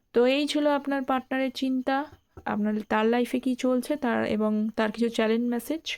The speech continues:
আমি আজকে রিড করে দিলাম। কতটা রেজোনেট করলো আমায় জানাবেন। চ্যানেলটা সাবস্ক্রাইব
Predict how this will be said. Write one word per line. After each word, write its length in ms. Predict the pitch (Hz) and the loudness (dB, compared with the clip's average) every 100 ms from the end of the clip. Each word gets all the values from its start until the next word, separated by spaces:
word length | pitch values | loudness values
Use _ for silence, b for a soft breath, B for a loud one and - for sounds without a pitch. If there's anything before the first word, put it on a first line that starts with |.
| - | -4
আমি 280 | 202 208 208 | -2 0 -2
আজকে 240 | - 214 | -2 -2
রিড 220 | 214 226 | -2 -2
করে 200 | - 254 | -4 -2
দিলাম। 260 | 247 262 277 _ b b b b b | -2 -4 -8 _ b b b b b
কতটা 340 | 196 202 208 | -2 0 0
রেজোনেট 440 | 214 214 254 285 | 0 0 -2 -2
করলো 260 | - 277 269 | -4 -4 -2
আমায় 180 | 269 254 | -2 -2
জানাবেন। 400 | 254 262 262 277 b b b b | 0 -2 -4 -6 b b b b
চ্যানেলটা 360 | - 202 208 254 | -2 0 0 0
সাবস্ক্রাইব 400 | 254 - - | -2 -4 -4